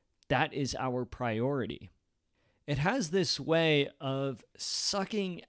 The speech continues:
out parts of ourselves in the most subtle way possible.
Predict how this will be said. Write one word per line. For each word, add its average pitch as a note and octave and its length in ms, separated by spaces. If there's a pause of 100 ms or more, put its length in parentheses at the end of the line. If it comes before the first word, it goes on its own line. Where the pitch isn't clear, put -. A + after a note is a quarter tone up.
out C#3 600 (200)
parts - 540
of B2+ 160
ourselves A#2+ 840
in C#3 100
the C#3 60
most C#3 400 (360)
subtle F3 840 (100)
way B2 600
possible. C3+ 720